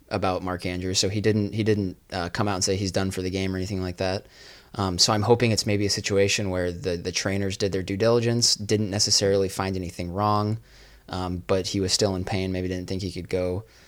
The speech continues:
Um, I, I, I'm assuming we'll, we'll find out a lot more about Mark Andrews on, uh, Lincoln Riley's Monday press conference, but I, I hope it's, I hope it's nothing. I hope it's just like a, a bad bone bruise or something like that. I hope it's nothing serious,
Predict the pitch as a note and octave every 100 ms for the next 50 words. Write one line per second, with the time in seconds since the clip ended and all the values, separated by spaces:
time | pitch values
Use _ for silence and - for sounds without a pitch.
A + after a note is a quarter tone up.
0 | - _ - F2 F2 F2 F2+ G2 F#2 G#2
1 | A#2 A2+ - A2+ G#2 G2 - G#2 G2 G2+
2 | G2 G2 F#2 F#2 F#2 F#2 F2+ F#2 F#2 F#2+
3 | F2 F#2 F#2 F#2+ F#2 F#2 F2+ F2+ - G2
4 | G2 G2 F#2+ F#2 F#2 F#2 F#2 F#2 F2+ -
5 | F2+ - F2 F#2 G2 G2 - - - -
6 | - _ - F#2 F2 - _ C3+ - _
7 | _ - - A#2+ A#2 A2+ B2+ B2 A#2+ A2
8 | B2 B2+ A#2 - G#2 - G2 F#2+ A2+ C3+
9 | B2 A#2 - G2 F#2 F2 F2+ F#2+ F2+ F2
10 | - F2 F2 E2+ E2+ F2 E2+ F2 F2+ F2+
11 | F2+ F2+ F#2 G2+ A2 G2+ - F2 - -
12 | F2 E2+ F2